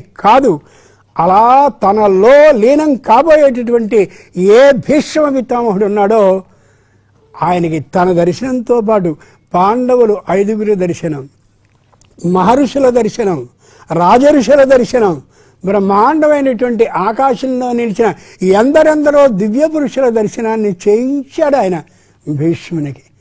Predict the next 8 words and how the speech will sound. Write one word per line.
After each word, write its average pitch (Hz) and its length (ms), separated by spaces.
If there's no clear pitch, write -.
మనం 208 320
విష్ణువుని 240 520
ప్రార్థిస్తే 202 840
ఆ 202 160
రూపం 214 380
కనిపిస్తుందో 240 1040
లేదో, 202 600
భీష్ముడికి 190 720